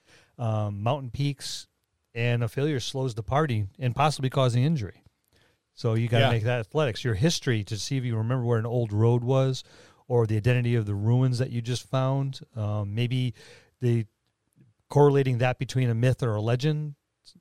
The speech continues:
Speaker 1: uh, nature, um, checking to make sure anyone identify what sort of creatures dwell in the area based on subtle clues. Like I said, you know,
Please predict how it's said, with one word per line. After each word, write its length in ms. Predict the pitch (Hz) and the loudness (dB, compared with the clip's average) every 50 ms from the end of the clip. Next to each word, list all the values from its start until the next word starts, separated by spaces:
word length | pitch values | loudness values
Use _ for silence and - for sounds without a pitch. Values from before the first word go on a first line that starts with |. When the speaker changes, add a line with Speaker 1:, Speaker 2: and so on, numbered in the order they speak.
| _ _ _ 131 | _ _ _ -16
Speaker 1:
uh, 200 | 107 101 101 107 117 | -16 -14 -14 -14 -14
nature, 600 | 113 113 127 139 131 - - 151 151 156 156 - _ _ _ _ _ _ - 113 | -6 -4 -2 -2 -2 -2 -2 -2 -2 -4 -6 -10 _ _ _ _ _ _ -10 -8
um, 460 | 107 107 107 107 107 107 104 104 98 - | -6 -4 -4 -4 -6 -6 -8 -10 -8 -6
checking 440 | - 147 - - 147 143 147 139 - _ - - - - - - _ | -6 -4 -2 -2 -2 -2 -4 -6 -8 _ -18 -20 -20 -20 -20 -14 _
to 100 | - 123 | -4 -2
make 160 | 120 127 117 | 0 0 0
sure 380 | - - 139 131 131 131 127 127 135 | 0 0 2 4 4 4 2 0 0
anyone 280 | 127 127 135 131 127 117 | -2 0 0 0 0 0
identify 320 | 104 131 127 127 - 127 123 | 0 -2 -2 -2 -2 -2 -2
what 160 | 117 113 - | -2 -2 -2
sort 200 | - 143 127 110 | -2 -2 -2 -2
of 60 | 104 | -4
creatures 380 | - - 143 139 - 135 123 107 | -2 -2 -2 -2 0 -2 -4 -2
dwell 300 | 98 110 120 131 131 131 | 0 2 2 2 2 2
in 80 | 123 120 | 0 -2
the 100 | 113 113 | -2 -2
area 260 | 117 127 131 131 127 | -2 -2 -2 -2 -4
based 320 | 104 117 113 113 - - | -4 -4 -4 -4 -4 -4
on 440 | 117 117 117 113 110 107 107 107 101 | -4 -2 -2 -2 -2 -4 -4 -6 -6
subtle 280 | 101 - - 123 113 101 | -6 -6 -4 -4 -4 -6
clues. 840 | - - - 135 139 135 139 143 143 147 151 151 147 - - - - | -8 -8 -6 -4 -2 -2 -2 -2 -2 -2 -4 -4 -6 -8 -10 -10 -10
Like 160 | 110 107 - | -10 -8 -6
I 40 | 117 | -6
said, 340 | 120 - - 127 123 139 143 | -4 -2 -2 -2 -2 0 0
you 100 | 151 135 | -2 -2
know, 220 | 110 104 107 110 | -2 -2 -4 -6